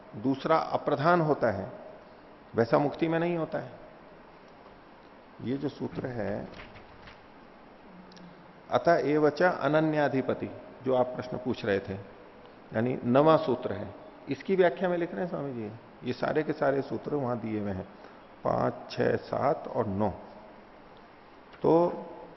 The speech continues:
जैसा संसार में एक प्रधान दूसरा अप्रधान होता है, वैसा मुक्ति में नहीं, किंतु सब मुक्त जीव एक से रहते हैं, सब मुक्त जीव एक से रहते हैं।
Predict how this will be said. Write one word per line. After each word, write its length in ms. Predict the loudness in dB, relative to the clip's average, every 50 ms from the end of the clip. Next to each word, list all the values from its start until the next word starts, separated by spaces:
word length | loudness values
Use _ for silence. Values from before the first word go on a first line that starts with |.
| -20 -20 -20 -20 -20 -18 -16 -16 -2 2
जैसा 480 | 4 4 4 4 4 4 4 6 6
संसार 600 | 4 4 2 0 0 0 2 4 6 6 6 6
में 240 | 4 0 -2 -2 -2
एक 360 | 0 2 2 2 2 0 -4
प्रधान 420 | -4 -2 0 2 2 2 2 2 0
दूसरा 320 | -2 -4 -2 -2 -2 0
अप्रधान 580 | 0 0 -2 0 -2 -2 -2 0 -2 0 0 0
होता 240 | 0 0 0 2
है, 60 | 2 2
वैसा 420 | 4 4 2 2 2 2 2 2
मुक्ति 380 | 2 0 -4 -6 -4 -4 -4 -2
में 140 | 0 0
नहीं, 260 | 0 0 0 0 -2 -4 -8 -14 -18 -20 -20 -20 -20 -20 -20 -20 -20 -20 -20 -20 -20 -20 -20 -20 -20 -20 -20 -2
किंतु 500 | 2 2 4 4 2 2 2 2 2 2 -2 -10 -14 -16 -18 -18 -18 -18 -18 -16 6 8
सब 140 | 8 8 8
मुक्त 520 | 6 2 4 2 2 2 0 -4 -4 -4 -4
जीव 480 | -4 -2 -4 -2 -2 -2 -2 -4 -6 2
एक 280 | 4 6 6 4 2 -4
से 260 | -6 -4 -4 -2 0
रहते 300 | -2 -2 -2 -4 -8 -12
हैं, 120 | -12 -12 -16 -18 -20 -20 -20 -20 -20 -20 -20 -20 -20 -20 -18 -18 -18 -18 -18 -20 -20 -20 -20 -20 -20 -20 -20 -20 -20 -20 -20 -20 -20 -2 2
सब 120 | 2 4
मुक्त 340 | 4 2 0 0 -4 -4 -6
जीव 420 | -6 -2 0 0 2 0 0 -4 -8 -14 -18 -20 -20 -20 -20 -20 -20 -20 -20 -20 -8 2
एक 260 | 6 6 6 6 4
से 160 | 2 2 4
रहते 300 | 4 4 2 2 0 -4
हैं। 200 | -6 -6 -8 -12